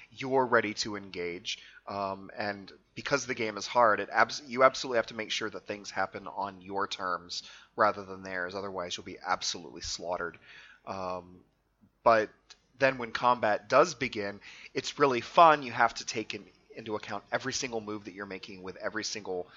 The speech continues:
unit that you have on the screen. Um, and then there's that relief when it's over, and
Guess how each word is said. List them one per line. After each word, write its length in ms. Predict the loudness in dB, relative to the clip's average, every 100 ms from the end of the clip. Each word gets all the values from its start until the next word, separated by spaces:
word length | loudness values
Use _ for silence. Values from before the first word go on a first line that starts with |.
| -20 -20 -12
unit 260 | -10 -8
that 140 | -12 -12
you 80 |
have 240 | -6 -4 -4
on 120 | -10
the 60 | -10
screen. 580 | -10 -8 -8 -8 -12 -16 -20 -20 -20 _ -12
Um, 560 | -8 -6 -6 -6 -12 -18 -10
and 120 | -6
then 140 | -4 -4
there's 220 | -4 0
that 200 | -2 -2
relief 760 | -8 -8 -8 -6 -6 -6 -10 -14 _ -20 -20 -20 _
when 120 | -8
it's 220 | -6 -8 -10 0
over, 540 | 0 2 2 2 -2 -10 _
and 220 | 2 2